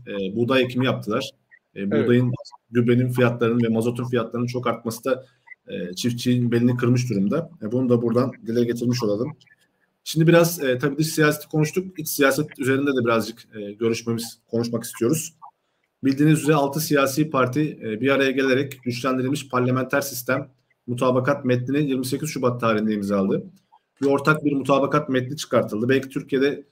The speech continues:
Speaker 1: e, bu kadar farklı kesimlerde siyaset yapan, siyaset yelpazesinin farklı yerlerinde yer alan partiler ilk defa bir araya geldiler. E, Sayın Pekcan, siz bir siyasetçi olarak, e, bu konuyu nasıl değerlendiriyorsunuz? Türkiye için, e, bu ne kadar önem taşıyan bir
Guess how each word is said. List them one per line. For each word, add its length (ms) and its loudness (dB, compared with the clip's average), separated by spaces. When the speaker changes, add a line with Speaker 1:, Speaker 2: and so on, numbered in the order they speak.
Speaker 1:
e, 180 -6
bu 80 -8
kadar 280 2
farklı 300 0
kesimlerde 760 2
siyaset 460 0
yapan, 380 -2
siyaset 460 0
yelpazesinin 600 0
farklı 340 -4
yerlerinde 360 0
yer 80 2
alan 260 -4
partiler 380 2
ilk 160 -6
defa 340 0
bir 60 4
araya 200 4
geldiler. 520 -2
E, 120 -2
Sayın 240 0
Pekcan, 300 0
siz 220 -4
bir 80 2
siyasetçi 760 -4
olarak, 340 -2
e, 340 -6
bu 40 -6
konuyu 260 0
nasıl 200 -2
değerlendiriyorsunuz? 840 -2
Türkiye 260 -4
için, 300 -6
e, 280 -6
bu 120 0
ne 100 2
kadar 360 2
önem 200 2
taşıyan 400 -2
bir 240 -2